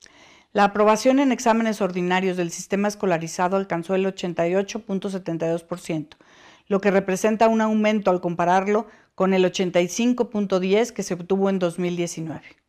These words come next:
En dos mil veinte tuvimos dos mil doscientos veinticinco egresados, de los que el sesenta por ciento lo hicieron en tiempo curricular. En tiempo reglamentario se alcanzó la cifra de dos mil sesenta y dos.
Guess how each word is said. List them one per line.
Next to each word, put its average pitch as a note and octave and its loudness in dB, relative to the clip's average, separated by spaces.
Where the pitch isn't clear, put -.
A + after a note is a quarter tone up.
En A3 0
dos A#3 4
mil C4+ 6
veinte C4+ 4
tuvimos A#3+ 2
dos G#3 2
mil A#3+ 2
doscientos A#3+ 2
veinticinco G3+ -2
egresados, F3 -2
de F3 2
los F#3 0
que - -2
el F3+ 0
sesenta G#3+ -2
por G3 -2
ciento G#3+ -2
lo G#3 0
hicieron G3+ 0
en F3+ -4
tiempo F#3+ -2
curricular. E3+ -10
En F#3+ 0
tiempo G3+ 4
reglamentario G#3+ 4
se A#3+ 2
alcanzó F#3 2
la G#3 6
cifra A#3+ 2
de G#3 4
dos F#3+ 0
mil G3 0
sesenta F#3+ -2
y D3+ 0
dos. - -8